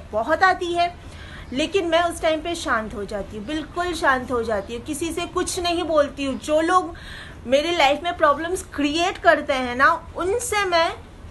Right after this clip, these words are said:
अलग हो जाती हूँ, क्योंकि मेरे साथ भी बहुत सारे लोग जुड़े हैं।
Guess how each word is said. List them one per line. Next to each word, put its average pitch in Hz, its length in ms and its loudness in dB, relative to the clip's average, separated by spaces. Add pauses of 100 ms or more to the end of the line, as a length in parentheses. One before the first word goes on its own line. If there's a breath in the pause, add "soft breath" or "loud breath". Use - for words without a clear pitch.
(520)
अलग 277 260 4
हो 233 120 2
जाती 202 360 -4
हूँ, 196 180 -6 (440 loud breath)
क्योंकि 403 440 0 (440)
मेरे 320 260 0
साथ 349 200 8
भी 339 140 0
बहुत 302 300 4
सारे 277 240 0
लोग 277 220 2
जुड़े 214 260 -2
हैं। 180 260 -8